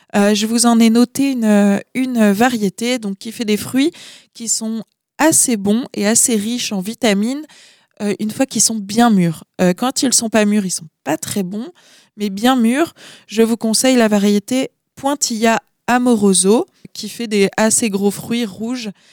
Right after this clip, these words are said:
et qui sont, euh, plutôt bons. Euh, ensuite, euh, vous avez trois plantes, trois arbres avec des petits fruits, euh, qui poussent assez bien en Bretagne, qui sont à ce moment-là des arbres un peu plus grands.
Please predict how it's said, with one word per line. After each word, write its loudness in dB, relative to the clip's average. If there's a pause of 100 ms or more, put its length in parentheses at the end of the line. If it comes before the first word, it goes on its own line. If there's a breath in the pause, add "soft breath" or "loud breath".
(320 soft breath)
et -8
qui -16
sont, -12
euh, 0
plutôt -4
bons. 0 (220)
Euh, 4
ensuite, -2
euh, 2
vous 0
avez 2 (400)
trois 0
plantes, -8
trois -2
arbres -4
avec -6
des -16
petits -16
fruits, -14
euh, 2 (380 loud breath)
qui -10
poussent -6 (140)
assez 2
bien -4
en -4
Bretagne, 0 (460 loud breath)
qui -6
sont -2
à 2
ce 0
moment-là -2
des -8
arbres -12 (220)
un -10
peu -6
plus -14
grands. -18